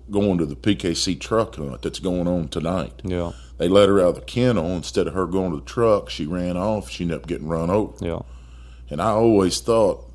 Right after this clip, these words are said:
Speaker 1: that, that dog's, that dog's held a, I mean, I've, I've held a lot of dogs to her standards. You know,
Speaker 2: Yeah.
Speaker 1: I, I really like that dog, and a lot of people, a lot of people never got to see that dog. Really,
Speaker 2: Yeah.
Speaker 1: I mean, a few, a few guys probably remember, but I really, I really miss that dog. I really liked her. And then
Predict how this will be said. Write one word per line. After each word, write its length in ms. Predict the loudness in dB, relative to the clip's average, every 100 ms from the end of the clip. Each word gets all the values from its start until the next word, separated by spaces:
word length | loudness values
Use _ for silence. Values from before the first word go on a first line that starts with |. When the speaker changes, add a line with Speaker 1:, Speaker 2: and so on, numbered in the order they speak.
| 0
Speaker 1:
that, 180 | 0 0
that 180 | -6 -2
dog's, 440 | 0 0 -2 -12 -14 -8
that 160 | -6 0
dog's 300 | 0 0 0
held 200 | 2 2
a, 80 | -2 -10 -20 -18 -10
I 40 | -6
mean, 180 | -2 0
I've, 340 | 0 -2 -16 -6
I've 180 | -6 2
held 200 | 4 4
a 40 |
lot 240 | 6 6
of 80 | 4
dogs 320 | 4 4 4 0
to 80 |
her 120 | -2 -4
standards. 540 | -4 -4 -2 -4 -4
You 60 | 0
know, 200 | 2 2
Speaker 2:
Yeah. 60 |
Speaker 1:
I, 40 | 2
I 40 |
really 360 | 2 4 4 4
like 260 | 2 0
that 160 | -2 -6
dog, 260 | -2 0 0
and 80 |
a 40 | 4
lot 160 | 6
of 60 | 4
people, 380 | 0 -2 -4 -4 -14 -10 2
a 480 | 4 2 -6 -10 -4
lot 80 | -2
of 80 |
people 240 | 0 0 2
never 180 | 2 4
got 220 | 0 0
to 60 |
see 260 | 0 2 2
that 240 | 2 0
dog. 400 | 0 2 0 -2
Really, 220 | 2 4 4
Speaker 2:
Yeah. 80 |
Speaker 1:
I 20 | 4
mean, 180 | 2 0
a 40 |
few, 320 | 0 0 0 -2
a 80 | -6
few 220 | -2 0
guys 340 | 4 6 4
probably 300 | 2 2 2
remember, 500 | 2 -2 -2 -2 -2
but 240 | -4 -4 0
I 60 | 2
really, 460 | 4 2 0 -4 0
I 100 | 4
really 280 | 4 4
miss 280 | 2 -2 -2
that 180 | -4 -4
dog. 320 | -4 -4 -2
I 40 | -2
really 260 | 0 -2
liked 360 | -2 -4 -4 -8
her. 140 | -10
And 140 | -4 -2
then 160 | -2